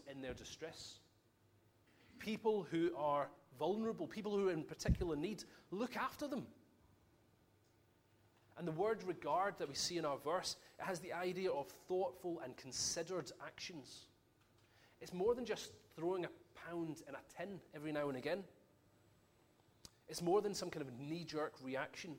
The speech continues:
to, to seeing somebody who is weak, as it's termed in our passage. It's not action that produces dependence on o-, others either. It's not tick-in-the-box compassion.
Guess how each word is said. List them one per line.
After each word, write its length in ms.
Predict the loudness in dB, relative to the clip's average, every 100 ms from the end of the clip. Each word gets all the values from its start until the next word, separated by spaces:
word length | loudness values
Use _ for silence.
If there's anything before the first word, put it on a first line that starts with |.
| -14 -20 -20 -20 -6
to, 140 | -2 -2
to 260 | -4 -8 -8 -8
seeing 380 | -6 -4 -4 -2
somebody 380 | -4 -4 -6 -6
who 140 | -6
is 180 | -6 -8 -12
weak, 280 | -12 -12 -16 -18 -8
as 140 | -6 -6
it's 120 | -8
termed 300 | -6 -6 -6
in 60 |
our 120 | -8 -8
passage. 460 | -10 -6 -6 -6 -12 -12
It's 160 | -6 0
not 200 | 2 2 -2
action 380 | -4 -4 -2 -4 -12 -4
that 140 | -4 -2
produces 480 | -2 -2 -2 -4
dependence 840 | -6 -10 -6 -4 -2 -2 -4 -4 -4
on 160 | -2 -2
o-, 140 | -2 -6
others 240 | -6 -2 0
either. 280 | 0 -2 -4 -10 -20 _ _ _ _ -20 -20 -14
It's 160 | -8 0
not 200 | 0 0 -10 -18 -12
tick-in-the-box 800 | -8 -4 -4 -2 -4 -6 -8 -16
compassion. 520 | -14 -12 -12 -12 -14